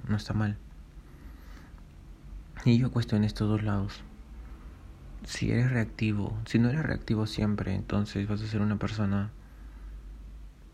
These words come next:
muy, con un carácter muy dominado. Pero, ¿qué pasa si una persona te enfurece de manera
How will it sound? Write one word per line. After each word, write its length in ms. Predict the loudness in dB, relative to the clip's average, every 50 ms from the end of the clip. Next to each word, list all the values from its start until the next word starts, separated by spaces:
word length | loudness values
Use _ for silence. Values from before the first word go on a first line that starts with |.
| -20 -18 -14 -14 -14 -12 -14 -16 -18 -18 -10 -4
muy, 680 | 0 4 4 4 6 4 4 4 4 2 2 0 -4 -6 -8 -12 -16 -16 -14 -14 -14 -14 -14 -16 -18 -18 -18 -16 -16 -16 -18 -18 -18 -18 -16 -16 -16 -16 -8 -2
con 100 | 0 2
un 160 | 2 2 2
carácter 480 | 2 2 2 2 2 2 0 0 2 2
muy 300 | 2 2 4 4 4 4
dominado. 600 | 4 4 4 4 2 2 2 2 2 0 -2 -4 -6 -10 -14 -16 -16 -16 -16 -16 -18 -18 -18 -18 -18 -20 -20 -18 -18 -18 -16 -16 -14 -14 -14 -14 -14 -16 -16 -16 -16 -18 -18 -18 -20 -20 -20 -20 -20 -20 -20 -20 -20 -20 -18 -18 -18 -18 -18 -18 -16 -16 -14 -14 -14 -14 -8 -2
Pero, 440 | 2 2 2 4 2 2 0 -2 -4 -6 -12 -6 -2
¿qué 120 | -2 0
pasa 300 | 2 4 4 4 4 4
si 160 | 2 2 2
una 180 | 2 4 4 2
persona 680 | 2 0 -2 -2 0 0 0 2 2 2 0 -2 -4 -6 -8 -14 -16 -18 -16 -16 -16 -16 -16 -16 -16 -16 -16 -16 -14 -14 -14 -14 -14 -14 -14 -14 -4 0
te 100 | 2 2
enfurece 840 | 2 2 0 -2 0 2 2 2 2 2 0 -2 -4 -4 -4 -6 -8 -12 -14 -16 -16 -16 -16 -18 -18 -20 -20 -20 -18 -16 -14 -14 -14 -16 -18 -18 -20 -20 -20 -20 -18 -18 -18 -16 -14 -8 -4
de 80 | -2 0
manera 480 | 0 2 2 2 2 2 2 0 -2